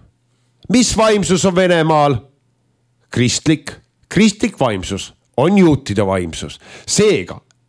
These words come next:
ei ole seal tegemist venelastega. See on samasugused kuradi orjarahvas, nagu siin need,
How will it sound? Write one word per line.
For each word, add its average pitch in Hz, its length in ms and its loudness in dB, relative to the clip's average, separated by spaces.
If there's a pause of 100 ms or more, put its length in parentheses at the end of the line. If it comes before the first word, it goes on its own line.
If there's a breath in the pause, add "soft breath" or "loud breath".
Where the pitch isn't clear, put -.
(100)
ei 113 120 2
ole 156 300 2
seal 127 320 -2
tegemist 85 520 -8
venelastega. 110 920 -6 (540 soft breath)
See 160 100 -2
on 135 140 -2
samasugused 131 1200 -2
kuradi 135 420 -2
orjarahvas, 107 920 0
nagu 131 220 -2
siin 170 460 -2
need, 85 300 -8